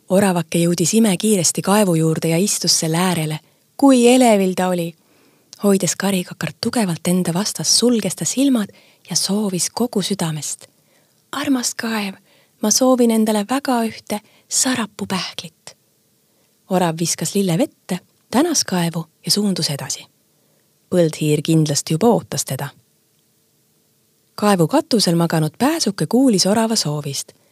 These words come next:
ja teadis, et selles metsas ei kasva ühtegi sarapuud.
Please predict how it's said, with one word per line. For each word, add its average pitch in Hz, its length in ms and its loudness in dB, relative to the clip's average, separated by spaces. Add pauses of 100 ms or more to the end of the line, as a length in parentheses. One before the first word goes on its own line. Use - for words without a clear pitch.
(200)
ja 180 80 2
teadis, 226 440 2
et 165 80 -6
selles 156 300 -2
metsas 214 380 2
ei 147 100 -2
kasva 220 320 -2
ühtegi 180 420 -4
sarapuud. 147 600 -8